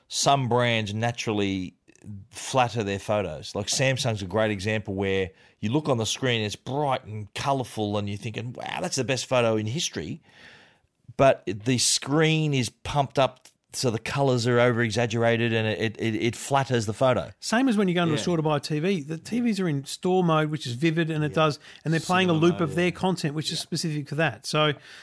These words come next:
Speaker 2: look, in the end, oh, I mean, that's a plug for my camera review, but I also, I love the fact that D X O Mark go to so much detail. So if you are a
Speaker 1: Yeah.
Speaker 2: camera nerd,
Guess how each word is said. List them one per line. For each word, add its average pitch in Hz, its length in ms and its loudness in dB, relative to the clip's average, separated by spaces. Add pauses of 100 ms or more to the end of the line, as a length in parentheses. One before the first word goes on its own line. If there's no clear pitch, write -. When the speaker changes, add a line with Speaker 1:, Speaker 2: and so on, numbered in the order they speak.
(120)
Speaker 2:
look, 185 180 2
in 240 120 4
the 208 120 6
end, 156 360 0
oh, 151 80 0
I 147 100 0
mean, 151 160 0
that's 151 240 -2
a 156 60 -4
plug 165 240 -4
for 147 100 -6
my 196 160 0
camera 147 240 0
review, 135 160 -4
but 143 140 -4
I 143 80 0
also, 175 480 0
I 143 80 0
love 156 340 0
the 160 80 -4
fact 143 220 -2
that 135 60 -12
D 139 120 -2
X 131 140 -4
O 143 100 0
Mark 131 160 -2
go 135 140 -2
to 131 40 -2
so 139 120 -4
much 123 160 -4
detail. 131 320 -4
So 151 100 -2
if 143 100 -2
you 160 140 0
are 226 120 2
a - 20 0
Speaker 1:
Yeah. 220 60 -6
Speaker 2:
camera 208 280 0
nerd, 170 320 2